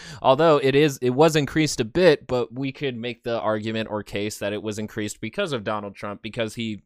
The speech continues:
in fact, told a bunch of his viewers that if you received an absentee ballot and a universal mail-in ballot, that you should send in both to try and test the integrity of the election system.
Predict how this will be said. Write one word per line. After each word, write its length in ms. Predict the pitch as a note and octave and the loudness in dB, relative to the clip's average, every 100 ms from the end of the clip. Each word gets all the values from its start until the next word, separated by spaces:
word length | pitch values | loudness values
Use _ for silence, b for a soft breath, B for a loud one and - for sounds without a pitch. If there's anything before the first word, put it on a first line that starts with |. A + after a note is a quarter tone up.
| _ | _
in 160 | G#2+ A2 | -8 -4
fact, 280 | G#2+ G2 | -2 -2
told 220 | - G#2 G2+ | -2 -4 -4
a 40 | |
bunch 220 | F#2+ G2 | -6 -6
of 60 | G2+ | -6
his 240 | G2+ G2+ | -6 -6
viewers 400 | G2+ C3 C3+ A2 | -6 -2 0 -2
that 160 | G#2+ G2 | -2 -2
if 140 | G2+ | -4
you 100 | G#2 | -6
received 340 | G#2 - G#2+ G2 | -6 -6 -6 -6
an 120 | F#2 | -6
absentee 480 | G2+ - G#2+ - G#2+ | -6 -6 -8 -6 -2
ballot 340 | G2+ G2+ G2 | 0 0 -2
and 200 | B2+ D#3+ | -4 -4
a 40 | C3+ | -4
universal 520 | A2 G#2+ G#2 - F#2+ | -2 -4 -4 -6 -6
mail-in 340 | A2 C3+ A2 | -4 -2 -2
ballot, 320 | G2 G2 G#2 | 0 0 -2
that 120 | G2+ G2+ | -4 -6
you 100 | C3+ | -6
should 200 | C#3+ B2+ | -6 -4
send 220 | C3 B2 | -2 0
in 120 | A#2 | 0
both 340 | A2 B2+ A#2+ | 0 0 -2
to 160 | - B2 | -6 -6
try 240 | - A#2+ | -2 0
and 180 | A#2+ A2+ | 0 -2
test 240 | - A#2 - | 0 0 0
the 120 | A2 | -4
integrity 480 | A2 A2 G#2+ G#2+ G#2+ | 0 0 0 0 0
of 100 | G2+ | 0
the 100 | G#2 | -2
election 400 | G2 G2 - G#2+ | -2 -4 -6 -4
system. 380 | B2 - E2 | -4 -4 -6